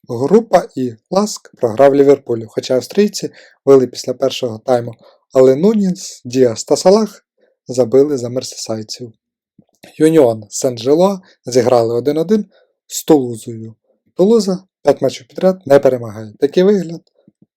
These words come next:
має турнірна таблиця. Група Ф. Панатінайкос переграв Вільяреал два нуль.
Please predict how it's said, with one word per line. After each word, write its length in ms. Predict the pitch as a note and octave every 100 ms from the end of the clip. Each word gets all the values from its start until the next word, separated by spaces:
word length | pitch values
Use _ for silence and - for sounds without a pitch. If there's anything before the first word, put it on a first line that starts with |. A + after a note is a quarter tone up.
| _ _ _ _
має 220 | C3 D3
турнірна 640 | C#3+ A#2 A2+ C3 C3 C3 A#2+
таблиця. 420 | A#2+ A#2 A2 - - _ _ _ _
Група 480 | A2+ C#3 G#3+ G3+ E3+ -
Ф. 300 | A#2 - _ _
Панатінайкос 800 | F3 E3+ F3 D#3 D3+ - A2 -
переграв 540 | - D3+ C3 A#2+ A2 - _ -
Вільяреал 560 | C3+ D3 E3+ G3 F#3 F#3 _ _ _
два 200 | C3+ C#3
нуль. 200 | D#3 D3+